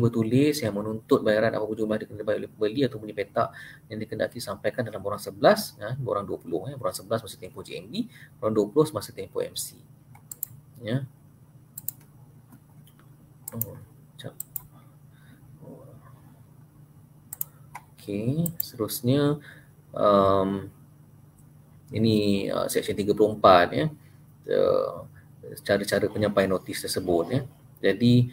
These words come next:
Seksyen tiga puluh empat tiga menyatakan, uh, jika pemilik petak tidak mematuhi notis tersebut, ya, uh, boleh didenda tidak melebihi lima ribu ringgit, ya, dan juga penjara atau penjara selama tempoh tidak melebihi tiga tahun atau kedua-duanya sekali.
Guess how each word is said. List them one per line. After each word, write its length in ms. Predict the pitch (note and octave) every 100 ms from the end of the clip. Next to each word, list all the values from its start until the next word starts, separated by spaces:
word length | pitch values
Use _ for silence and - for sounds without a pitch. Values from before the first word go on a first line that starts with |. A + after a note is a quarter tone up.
| -
Seksyen 400 | - - G#2+ A#2
tiga 240 | A2 G#2 A2
puluh 240 | G#2+ G#2+
empat 160 | G#2+ -
tiga 320 | A2 A2+ B2
menyatakan, 800 | A#2+ A2 G#2 G#2+ - A#2 A2+ A#2 - - - - - -
uh, 320 | G2+ F#2+ F#2
jika 480 | - G2+ - B2 A#2
pemilik 320 | A2 G#2+ G2+
petak 320 | G#2 - D#2+
tidak 400 | A#2+ B2 C3 A#2+ A#2+
mematuhi 480 | A#2 A2+ A#2+ A#2+ A2
notis 560 | A2 A2 - A2+ -
tersebut, 560 | - G#2+ F#2 F2+ E2+ -
ya, 160 | C3 D3 - - - - - -
uh, 160 | G2+
boleh 240 | F#2+ G#2+ G#2
didenda 400 | G#2+ G#2+ G#2+ A2
tidak 320 | G#2 G2+ -
melebihi 320 | G#2 G2+ G#2
lima 320 | G2+ A2 A#2+
ribu 320 | A2+ A2 A2 G#2+
ringgit, 280 | A2 B2+ A#2+
ya, 80 | C3+
dan 240 | - G#2+ G#2+
juga 240 | A2+ G#2+ -
penjara 640 | A2+ G#2+ G#2+ A2 G#2 F#2+
atau 80 | -
penjara 560 | G2+ A2 A2 G#2+ D3 E3 - - -
selama 560 | - A#2+ B2 A#2 B2+ A#2+
tempoh 240 | A#2 -
tidak 240 | A2 G#2+
melebihi 240 | A#2 A#2 G#2+
tiga 240 | A#2 A#2
tahun 160 | A#2+ G#2+
atau 160 | - A2+
kedua-duanya 400 | A#2+ A2+ A#2 A2
sekali. 400 | G#2+ - F#2+ E2+